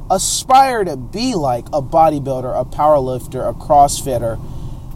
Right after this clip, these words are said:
you don't change the goal this year. You keep chasing it. And I like the gym analogy because in the gym, what people tend to do is they tend to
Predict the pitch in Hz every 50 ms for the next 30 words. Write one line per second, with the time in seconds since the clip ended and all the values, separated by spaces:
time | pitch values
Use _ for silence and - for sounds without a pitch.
0 | - - - 302 339 381 508 415 392 311 277 - - - - - - - 254 269
1 | 302 320 330 311 285 226 185 165 - 190 156 123 - 147 165 208 262 269 226 170
2 | 151 147 131 - - - 147 139 139 147 165 180 - - - - - - - -
3 | - - - - - - - - 294 269 - 440 494 330 - - - - - -
4 | - - 269 320 339 349 - - 262 202 151 127 - - - - - - - -
5 | - - - - - - - - - - - - 269 269 262 262 302 349 - -
6 | 320 262 185 156 220 269 302 330 349 302 254 240 226 247 285 311 302 262 180 202
7 | 214 208 214 208 - - - - - - - - 208 240 - - 247 269 254 262
8 | 254 247 233 190 - - - - 285 320 339 339 311 285 247 185 170 277 302 311
9 | 302 269 254 247 - - 269 285 302 285 302 277 - - 285 262 240 226 208 190
10 | 151 180 269 294 302 277 233 208 196 - - - - - - - - - - 240
11 | 254 247 208 - 262 247 240 196 - - - 269 277 311 320 320 302 - - -
12 | 254 233 233 220 214 214 208